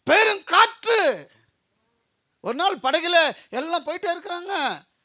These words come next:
ஆண்டவர் இருக்கிறார் படகுல. சீசர்கள்லாம் என்னமா சொன்னாங்க? இந்த படை, இந்த புயலை, இந்த மழையை, இந்த காற்றை, இந்த தண்ணீரெல்லாம் பார்த்துட்டு, "ஆண்டவரே, நாங்கள் மடிந்து போகிறோமே, உமக்கு கவலை இல்லையா?"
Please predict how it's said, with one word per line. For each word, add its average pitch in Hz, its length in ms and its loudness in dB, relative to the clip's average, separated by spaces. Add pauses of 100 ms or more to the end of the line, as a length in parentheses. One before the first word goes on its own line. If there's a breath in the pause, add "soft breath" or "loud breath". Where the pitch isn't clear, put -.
(100)
ஆண்டவர் 370 280 -6
இருக்கிறார் 370 440 -4
படகுல. 349 720 -2 (280 soft breath)
சீசர்கள்லாம் 339 520 -8
என்னமா 330 320 -4
சொன்னாங்க? 269 720 -4 (160 soft breath)
இந்த 254 220 -6
படை, 262 320 -6
இந்த 247 140 -10
புயலை, 285 480 -4
இந்த 269 140 -10
மழையை, 262 400 -2
இந்த 269 160 -6
காற்றை, 262 440 0
இந்த 226 220 -6
தண்ணீரெல்லாம் 247 320 -2
பார்த்துட்டு, 196 420 -2 (160 loud breath)
"ஆண்டவரே, 320 640 6
நாங்கள் 294 240 -2
மடிந்து 349 400 -2
போகிறோமே, 294 540 0 (320 loud breath)
உமக்கு 320 480 0
கவலை 311 420 2
இல்லையா?" 190 680 -12